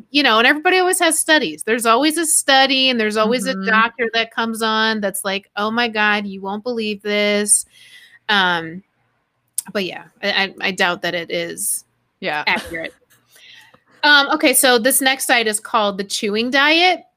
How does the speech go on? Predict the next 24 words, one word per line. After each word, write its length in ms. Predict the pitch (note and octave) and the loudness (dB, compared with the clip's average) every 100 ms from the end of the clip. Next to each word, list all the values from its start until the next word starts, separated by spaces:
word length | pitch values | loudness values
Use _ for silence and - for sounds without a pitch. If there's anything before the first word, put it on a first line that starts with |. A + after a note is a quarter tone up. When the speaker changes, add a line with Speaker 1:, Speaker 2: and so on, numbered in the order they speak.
| _ _ | _ _
Speaker 1:
There's 260 | A3 B3+ D4 | 0 2 2
a 60 | E4 | 0
couple 260 | D4+ D#4 | -2 0
other 240 | C#4+ B3+ A#3 | 0 2 0
names 300 | G#3+ G3+ - | -2 -2 -6
to 80 | |
this. 200 | F3 - | -8 -6
So, 560 | - - A#3 G#3+ G3 - _ _ _ _ _ | -2 2 2 2 -2 -8 _ _ _ _ _
um, 380 | A3+ G#3+ G3+ F#3+ - G3 F#3+ | -2 0 0 -4 -12 -16 -6
th-, 200 | A#3 G#3 - | -6 -6 -4
this 200 | C4+ C#4+ | -2 -2
kind 240 | - C#4 | -2 -2
of 100 | C#4 | 0
diet 540 | G#3 F3+ F3 E3+ E3+ _ - | 0 0 0 -4 -6 _ -8
is 760 | G3+ F3+ D#3+ E3+ F3 - - _ _ | -4 -4 -4 -6 -4 -4 -6 _ _
you 240 | G3 G3 F#3 | -12 -10 -10
chew 400 | - - B3+ D4+ | -10 -4 0 2
the 100 | D#4 | 0
food 520 | - F#3 D#3+ - F#3+ _ _ _ _ | -4 -8 -6 -12 -16 _ _ _ _
until 320 | G#3 G#3+ A#3+ A3+ | -2 2 4 4
it 80 | |
is 120 | G#3+ G#3 | 2 0
completely 640 | - G3+ - B3+ C4 D4 | -4 -6 -2 -2 2 0
purified, 760 | D4+ B3 G3 F#3+ F#3 F3 E3 | 0 2 2 2 -2 0 -4